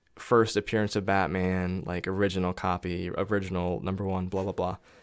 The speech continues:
And so he put that as a list and actually got them. So, you, like, literally anything they put on the list is, uh, showing up.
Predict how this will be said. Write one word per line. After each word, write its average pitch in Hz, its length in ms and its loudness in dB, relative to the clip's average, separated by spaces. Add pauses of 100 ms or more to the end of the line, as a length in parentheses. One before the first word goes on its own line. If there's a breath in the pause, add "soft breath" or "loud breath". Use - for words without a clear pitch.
(280 soft breath)
And 104 160 4
so 101 380 6
he 110 160 -2
put - 160 8
that 120 120 8
as 104 100 4
a 107 60 2
list 104 140 0
and 90 100 -6
actually 107 300 -2
got 98 220 2
them. 98 140 0
So, 110 120 0
you, 101 200 2
like, 98 220 0
literally 156 320 10
anything 160 300 8
they 120 60 8
put 120 120 4
on 104 140 4
the 98 140 -2
list 101 400 2
is, 95 280 -2
uh, 87 360 -2
showing 104 280 2
up. 98 120 0